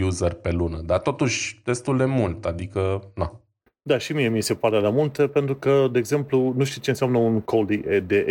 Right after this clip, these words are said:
Speaker 2: A P I. Un call de A P I, de obicei, asta înseamnă că te conectezi la bază de date și ai cerut un articol.
Speaker 1: Asta
Speaker 2: Dar
Speaker 1: înseamnă, da, o accesare, practic,
Speaker 2: o simplă
Speaker 1: în
Speaker 2: accesare.
Speaker 1: afara aplicației Reddit.
Speaker 2: În, o simplă accesare, dar gândește-te că în cursul normal al vizitării unei pagini, tu când accesezi o pagină web,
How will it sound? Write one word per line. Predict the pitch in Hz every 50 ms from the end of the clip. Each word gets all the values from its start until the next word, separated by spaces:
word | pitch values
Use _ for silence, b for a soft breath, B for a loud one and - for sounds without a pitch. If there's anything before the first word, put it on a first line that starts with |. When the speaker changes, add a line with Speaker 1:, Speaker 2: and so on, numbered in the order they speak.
| 104 104
Speaker 2:
A | -
P | -
I. | 101 90
Un | 90 90 87
call | - 123 113
de | 101 104 92 87
A | 85
P | -
I, | 110 101 90
de | 80 95
obicei, | 90 80 82 98 92 - 151 151 147
asta | 127 123 -
înseamnă | 127 110 - 147 143 139
că | 135 135 123 B B B B B _ _
te | - 123
conectezi | - 127 117 113 - 147 131 110
la | 117
bază | 101 110 113 104 - 101
de | 90 101
date | 98 139 151 147 -
și | 135 - 135
ai | 117
cerut | - - 131 147 139
un | - 135 131
articol. | 135 131 - 123 101 - - 76 - _ _ _ _ - _ _ _ _ _ _
Speaker 1:
Asta | - 123 117
Speaker 2:
Dar | 120 151
Speaker 1:
înseamnă, | 151 147 - 160 156 160 160
da, | 147 117 101
o | 101 120
accesare, | 139 131 - - - - 131 - - 117 87 85 85
practic, | 80 - - 92 87 - - 98 87 - -
Speaker 2:
o | 127
simplă | 123 - 160 147 135 139 123
Speaker 1:
în | 117
Speaker 2:
accesare. | 113 104 131 123 117 117 110
Speaker 1:
afara | 107 104 104 104
aplicației | 104 104 - 110 101 - 101 90 82 - - 85 82 82 82 82
Reddit. | 82 80 78 78 80 - - - _ _ _ _ _
Speaker 2:
În, | - 120 120 120 120 117 113 -
o | - 131
simplă | 123 - 143 139 135 127
accesare, | 117 - - 120 - 139 110 104 104
dar | 98 113 110
gândește-te | 107 117 117 - - - - - - 107
că | 101 - - 110 110 107 -
în | - 135 139 131 120
cursul | - - 135 131 - - 120
normal | 104 104 98 92 92 98 101 95 87 87
al | 87 98 104 98 98 101 98 95 90 82
vizitării | 90 101 90 92 90 - 117 107 98 98
unei | 92 90 87 80
pagini, | - _ 120 101 90 - - 82 80
tu | - 135
când | 131 - 127 120
accesezi | 107 104 - 104 - - 117 107
o | 95
pagină | - 107 107 87 95 92 95
web, | 90 85 92 104 139 160 143 -